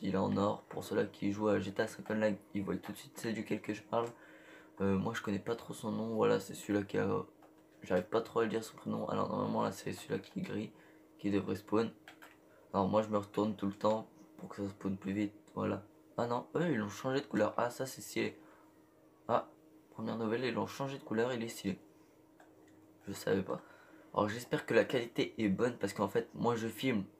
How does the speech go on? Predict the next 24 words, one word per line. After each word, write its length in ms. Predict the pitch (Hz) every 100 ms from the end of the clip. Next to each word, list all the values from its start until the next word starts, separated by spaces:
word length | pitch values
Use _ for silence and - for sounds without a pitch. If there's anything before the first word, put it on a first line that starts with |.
| -
Pour 120 | -
moi, 200 | 113 117
elle 60 | 104
est 60 |
super 420 | - - 131 113 110
bonne. 280 | 107 113 - - - - - - - -
Et, 180 | 107 110
euh, 420 | 98 98 95 92 - - - -
en 140 | 101
fait, 200 | - 110
juste 280 | 113 110 117
après 240 | 117 120
les 100 | 110
vidéos, 440 | 101 104 98 113 113
je 120 | 98
vois 220 | 98 107
qu'elle 220 | - 104
est 100 | 98
toute 160 | - 98
pourrite, 340 | - 107 101
en 80 | 95
fait, 180 | 92 -
la 80 | 90
qualité. 520 | - 98 95 98